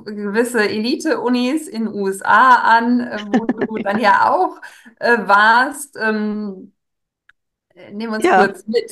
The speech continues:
Speaker 1: ähm.
Speaker 2: Ja, alles klar. Das ist dann sozusagen nach dem Studium alles, äh,
Speaker 1: Ja.
Speaker 2: erst geschehen. Genau.
Speaker 1: Mhm.
Speaker 2: Also ich hab, äh, ich hab erst mal Medizin studiert und da sehr schnell gemerkt, "Hm, ich find das Fach zwar super, aber die Art und Weise, wie wir hier lernen, die gefällt mir nicht."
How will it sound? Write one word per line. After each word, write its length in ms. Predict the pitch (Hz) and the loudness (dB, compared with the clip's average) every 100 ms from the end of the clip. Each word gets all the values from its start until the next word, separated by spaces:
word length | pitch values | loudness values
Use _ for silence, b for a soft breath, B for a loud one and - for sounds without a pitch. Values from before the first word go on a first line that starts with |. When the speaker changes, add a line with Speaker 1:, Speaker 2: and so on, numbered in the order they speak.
| - - | -8 0
Speaker 1:
ähm. 1200 | 175 175 170 165 165 170 175 196 202 208 196 B B B | 4 4 4 0 -6 -8 -10 -12 -14 -16 -18 B B B
Speaker 2:
Ja, 100 | 226 | 0
alles 220 | 254 320 - | 2 0 0
klar. 220 | 233 180 | 2 2
Das 180 | 196 - | 2 -4
ist 140 | - | -4
dann 320 | 247 240 240 | -2 -2 -4
sozusagen 340 | 226 233 233 233 | -6 -2 0 0
nach 160 | 247 | -2
dem 100 | 320 | -4
Studium 420 | - 175 175 175 | -6 -4 -2 -2
alles, 360 | 170 170 180 - | -2 -4 -6 -4
äh, 100 | - | 0
Speaker 1:
Ja. 300 | 175 180 180 _ | 2 0 -4 _
Speaker 2:
erst 320 | - 175 - - | -4 -4 -4 -10
geschehen. 580 | 202 - 170 196 247 | -8 -4 0 0 0
Genau. 300 | 254 214 196 185 | -4 0 2 2
Speaker 1:
Mhm. 20 | |
Speaker 2:
Also 200 | 175 175 | 0 -2
ich 120 | 185 | -6
hab, 260 | 202 - - | -8 -6 -2
äh, 280 | 196 190 196 b b b b - | 0 0 -2 b b b b -6
ich 60 | |
hab 100 | 202 | 0
erst 200 | 180 196 | 0 0
mal 80 | 196 | -2
Medizin 460 | 190 180 180 202 208 | -4 -6 -8 -8 -6
studiert 440 | - 196 208 220 | -6 -2 0 -2
und 120 | 190 | -4
da 140 | 175 180 | -2 -2
sehr 140 | 185 | -4
schnell 280 | - 170 175 | -4 -4 -2
gemerkt, 480 | 170 170 175 - - | -2 -2 -4 -6 -4
"Hm, 300 | 254 226 143 _ _ _ _ | -2 0 -4 _ _ _ _
ich 60 | - | -4
find 140 | 208 | -2
das 120 | 190 | -2
Fach 260 | - 170 - | -2 -6 -6
zwar 260 | - 165 156 | -4 -4 -2
super, 640 | 151 180 - 196 208 - - | -6 -10 -4 -2 -2 -6 -6
aber 200 | 175 170 | -4 -4
die 160 | 175 | -2
Art 220 | - 190 - | 0 0 -2
und 140 | 180 | -4
Weise, 360 | 170 170 175 165 | 0 0 -2 -8
wie 120 | 180 | -8
wir 80 | 190 | -4
hier 160 | 175 | -2
lernen, 400 | 160 156 175 190 | -2 0 0 -2
die 100 | 180 | -4
gefällt 420 | 180 175 170 170 175 | -8 -4 -4 -4 -4
mir 100 | 170 | -4
nicht." 420 | 190 339 - | -4 -4 -8